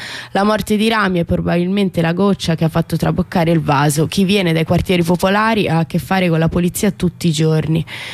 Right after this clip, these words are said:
per un motivo o per un altro. Conosce l'allo-, l'arroganza e la violenza degli sbirri e sa bene cosa significa un fermo di polizia.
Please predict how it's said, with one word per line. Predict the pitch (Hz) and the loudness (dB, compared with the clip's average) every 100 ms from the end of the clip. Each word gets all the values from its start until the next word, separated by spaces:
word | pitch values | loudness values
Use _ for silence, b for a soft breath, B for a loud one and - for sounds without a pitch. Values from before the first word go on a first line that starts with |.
| B | B
per | - 208 | 0 2
un | 214 | 4
motivo | 220 214 247 254 240 | 2 0 0 2 2
o | - | 0
per | - 170 | 0 2
un | 165 | 2
altro. | 151 151 147 - 156 | 2 2 0 -2 -4
Conosce | - 190 202 - | 0 0 2 0
l'allo-, | 175 170 180 185 | 0 2 0 0
l'arroganza | 180 180 175 180 202 196 160 165 | 0 2 2 2 0 0 -2 -4
e | |
la | 156 | -2
violenza | 156 160 165 160 165 | 0 0 0 0 0
degli | 170 | 0
sbirri | 208 185 165 160 156 | -2 0 2 2 0
e | |
sa | 160 190 | 0 0
bene | 175 156 | 0 0
cosa | 160 170 175 | 0 2 0
significa | - 196 151 - 170 170 | 0 0 0 0 -2 0
un | 175 | 0
fermo | 160 165 165 | 0 0 2
di | 160 156 | 2 0
polizia. | 160 156 139 - 160 156 | 0 0 -2 -2 0 0